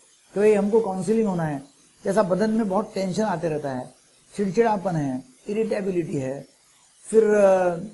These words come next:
नींद नहीं आती, नींद जल्दी नहीं आती, या सवेरे जल्दी जाग आ जाती है, अन्न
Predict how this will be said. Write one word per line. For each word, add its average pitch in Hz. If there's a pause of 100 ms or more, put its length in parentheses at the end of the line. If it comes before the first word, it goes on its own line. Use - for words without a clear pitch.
नींद 240
नहीं 208
आती, 165
नींद 208
जल्दी 202
नहीं 190
आती, 143
या 185
सवेरे 196 (320)
जल्दी 202
जाग 196
आ 190
जाती 156
है, 127 (440)
अन्न 214